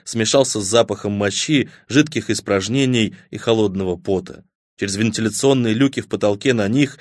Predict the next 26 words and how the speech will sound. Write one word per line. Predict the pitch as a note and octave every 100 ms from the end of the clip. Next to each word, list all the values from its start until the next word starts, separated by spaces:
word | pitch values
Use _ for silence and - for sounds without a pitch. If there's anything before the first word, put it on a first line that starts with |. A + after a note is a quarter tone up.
| -
как | - F#2+
из | G2+ F2
ведра, | F#2+ G2 B2
лил | G#2+ G#2
дождь. | F#2 G2 F2+ - - - _ _ _ _ _ _ _ -
Через | A#2 A#2
неделю | A#2+ C3+ F#3 D#3+
плавания, | - C#3+ E3+ D#3 D3+ C#3+ A2+ - -
когда | F#2+ G#2+
до | G#2
земли | G#2 A#2+ D3+
было | A#2+ A#2
еще | G#2+ -
далеко, | A#2 G2+ F#2+ - D3+ C#3 - _
с | -
рабов | A2+ D3 F3+ -
сняли | C3 A#2+ G#2
кандалы, | G#2 G2+ G2+ B2+ D#3+
предупредив, | A2+ G2+ F#2 G2 G#2 D#3 D#3 - _
что | - A#2
любое | A#2 A#2+ D#3 C#3
неповиновение, | C3 A#2 A2 A2 A2+ E3+ C#3+ F#2 D#2
любой | G2+ G#2 D3+
намек | B2+ B2 C#3 -
на | A2
бунт | G2 C#3 D3+ -